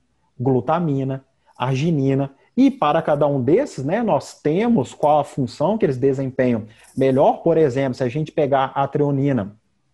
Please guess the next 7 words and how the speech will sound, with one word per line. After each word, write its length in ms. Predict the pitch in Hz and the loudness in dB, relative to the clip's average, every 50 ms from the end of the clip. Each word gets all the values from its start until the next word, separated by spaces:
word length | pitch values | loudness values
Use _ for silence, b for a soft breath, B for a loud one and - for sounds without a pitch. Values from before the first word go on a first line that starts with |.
| _ _ _ | _ _ _
está 300 | 143 120 - - 123 131 | -10 -6 -2 -2 0 0
extremamente 680 | 123 - - 151 160 170 151 139 139 143 143 - - B B B B B B B B - | -2 -2 -4 -2 -2 -2 -2 -2 -2 -4 -4 -6 -10 B B B B B B B B 0
associada 1080 | 139 143 143 - - 160 147 - - - 151 139 131 127 131 131 127 120 120 117 - - | 0 0 0 -2 -2 -2 -2 -2 -2 -2 0 2 2 2 2 2 2 0 -2 -4 -4 -4
à 380 | - 135 135 131 120 104 b b b b b b _ _ | -4 -2 0 0 0 -2 b b b b b b _ _
produção, 680 | 156 160 180 190 170 147 127 - - 156 147 143 135 117 | 2 4 4 4 2 0 -4 -4 -4 -2 0 0 -2 -2
por 260 | 107 - 143 139 143 | -2 -2 0 0 2
exemplo, 680 | 151 143 127 107 135 135 131 120 - - 127 117 | 2 0 0 0 0 0 0 -2 0 -2 -4 -4